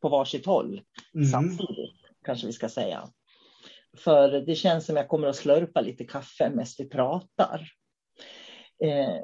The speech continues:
Speaker 1: idag, vi satt ju och småpratade lite grann om hur borde internet fungera? För internet är ju ett fantastiskt verktyg. Men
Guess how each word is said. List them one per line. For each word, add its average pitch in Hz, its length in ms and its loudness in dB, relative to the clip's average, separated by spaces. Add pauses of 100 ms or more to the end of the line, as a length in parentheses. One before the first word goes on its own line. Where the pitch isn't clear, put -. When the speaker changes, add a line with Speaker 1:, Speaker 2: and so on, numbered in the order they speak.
(200)
Speaker 1:
idag, 190 380 8
vi 233 80 8
satt 330 280 4
ju 226 40 8
och 185 60 4
småpratade 190 640 4
lite 156 180 -4
grann 151 380 0
om 147 380 -2 (640)
hur 302 180 6
borde 180 600 2
internet 156 640 -4
fungera? 139 760 2
För - 280 -4
internet 208 460 4
är 190 180 4
ju 131 100 0
ett 127 120 -12
fantastiskt - 840 -10
verktyg. 123 680 -4 (560)
Men 190 340 4